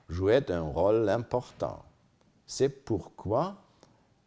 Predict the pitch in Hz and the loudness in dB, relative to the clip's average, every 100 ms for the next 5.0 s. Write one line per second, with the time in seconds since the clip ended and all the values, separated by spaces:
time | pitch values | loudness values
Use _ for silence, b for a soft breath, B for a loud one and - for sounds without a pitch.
0 | _ 80 71 73 71 65 73 123 147 110 | _ -8 -6 -6 -6 -6 -2 0 0 2
1 | 98 101 90 107 127 - 85 - 104 104 | 2 2 0 -2 -2 -4 -8 -6 -2 -2
2 | - - - 123 156 147 131 110 95 87 | -2 -8 -10 -8 -4 -4 -2 -2 -2 0
3 | 101 147 156 - _ _ _ - - _ | -2 -2 -8 -20 _ _ _ -20 -20 _
4 | - - - 87 92 80 92 104 104 101 | -20 -10 -2 -2 -2 -2 0 2 2 0